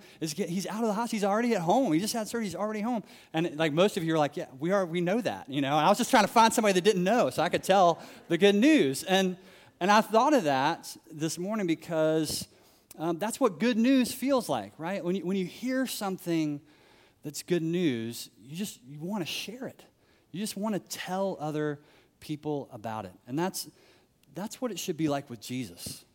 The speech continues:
right? That's what it should feel like when we're talking about sharing the good news of Jesus. And, uh, I think most of us who've encountered Jesus, we feel that way. We, we know it's good news.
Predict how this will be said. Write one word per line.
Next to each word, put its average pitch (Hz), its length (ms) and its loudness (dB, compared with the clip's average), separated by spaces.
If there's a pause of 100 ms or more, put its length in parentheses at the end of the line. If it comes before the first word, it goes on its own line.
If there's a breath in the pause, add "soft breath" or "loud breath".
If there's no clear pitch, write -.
(300)
right? 127 180 -18
That's 185 240 -12
what 233 140 2
it 175 80 -2
should 151 240 -2
feel 202 520 -6
like 113 460 -12 (680 soft breath)
when 143 360 -6
we're 143 100 -4
talking 151 480 -8
about 113 440 -6 (400 soft breath)
sharing 135 480 -6
the 123 60 -6
good 127 200 -4
news 117 460 -4
of 104 120 -12
Jesus. 107 680 -8 (520 loud breath)
And, 156 320 0
uh, 160 240 -2
I 170 120 -4
think 285 400 2 (360)
most 185 600 -2
of 151 120 0
us 139 180 -4
who've 147 160 -2
encountered 160 520 -4
Jesus, 127 460 -6
we 151 100 -6
feel 180 400 -2
that 104 220 -6
way. 92 160 -14
We, 139 160 -4
we 143 200 -4
know 180 360 -2
it's 165 160 -6
good 139 160 -6
news. 113 480 -6